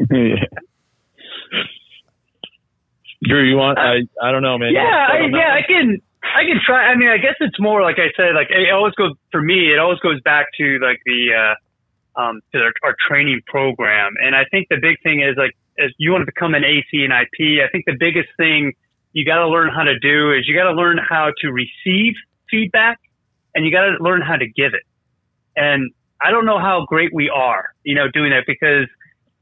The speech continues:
Speaker 3: when, 'cause sometimes you get some constructive feedback. Like my first, like, you know, check flight with Brendan, I got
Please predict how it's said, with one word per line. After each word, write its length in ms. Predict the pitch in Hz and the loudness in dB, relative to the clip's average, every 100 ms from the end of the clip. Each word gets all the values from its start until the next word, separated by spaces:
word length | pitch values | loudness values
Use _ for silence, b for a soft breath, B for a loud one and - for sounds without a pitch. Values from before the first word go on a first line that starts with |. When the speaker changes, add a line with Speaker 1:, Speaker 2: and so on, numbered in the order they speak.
| _ _ _ - | _ _ _ -8
Speaker 3:
when, 300 | 165 175 160 - _ _ | -2 -2 -4 -10 _ _
'cause 120 | 180 156 | -8 -4
sometimes 340 | 220 226 233 | -2 0 0
you 80 | 185 | 2
get 140 | 190 - | 0 0
some 120 | 196 | -2
constructive 600 | 156 175 - 208 - 170 139 _ _ | -2 -4 -2 -2 0 -2 -4 _ _
feedback. 400 | 202 185 135 107 - | -2 0 0 0 0
Like 140 | 143 | -2
my 140 | 160 151 | 0 0
first, 280 | 175 170 156 160 | 0 0 -2 -2
like, 120 | 143 | -2
you 60 | 160 | 0
know, 100 | 147 | -2
check 240 | 175 170 | 0 -2
flight 180 | 180 147 | 0 0
with 140 | 139 127 | -2 0
Brendan, 300 | 160 147 123 | 0 0 0
I 80 | 247 | 0
got 140 | 302 | 0